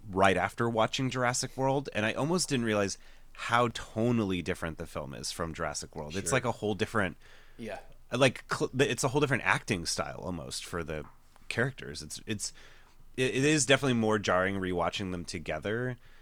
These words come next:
Speaker 1: And I guess, is that, is that one of the el-, 'cause I'm always, I, again, it's like, I wanna know why people don't like the movies that I do like, 'cause it's just, it's so interesting to hear people's perspectives. Like, what were those, like, things about Fallen,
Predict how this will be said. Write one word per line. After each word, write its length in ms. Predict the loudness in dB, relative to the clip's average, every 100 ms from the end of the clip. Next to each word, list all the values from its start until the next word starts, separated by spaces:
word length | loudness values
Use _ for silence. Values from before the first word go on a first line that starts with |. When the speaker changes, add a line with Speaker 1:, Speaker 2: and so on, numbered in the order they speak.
| -20 -6
Speaker 1:
And 120 | 4 6
I 80 |
guess, 180 | 6 4
is 180 | 2 6
that, 260 | 8 8 4
is 100 | 4
that 140 | 4
one 120 | 4
of 80 | 2
the 100 | 2
el-, 180 | 0 0
'cause 140 | 4 8
I'm 140 | 8
always, 240 | 6 4 0
I, 100 | -4
again, 380 | -2 2 2 2
it's 140 | 0
like, 120 | 2
I 40 | 4
wanna 200 | 4 2
know 180 | 2 4
why 240 | 4 2
people 260 | 0 -6 -4
don't 200 | -6 -6
like 300 | -10 -10 -18 -20 -20 -14
the 140 | -6
movies 280 | -4 -4 -4
that 100 | -2
I 60 | -2
do 180 | 0
like, 200 | 2 2
'cause 200 | 0 -4
it's 100 | -6 -6
just, 340 | -6 -6 -8
it's 160 | -8 -6
so 140 | -4
interesting 440 | -4 -4 -4 -4 -6
to 40 |
hear 180 | -6 -8
people's 340 | -8 -8 -8
perspectives. 680 | -8 -8 -4 -4 -4 -10 -6
Like, 100 | -4
what 200 | 0 0
were 120 | 0 0
those, 500 | 2 2 0 -4 -8 -18 -20 -20 -20 -20 -20 -6
like, 140 | -4 0
things 280 | 0 0
about 200 | 0 -2
Fallen, 280 | 2 0 0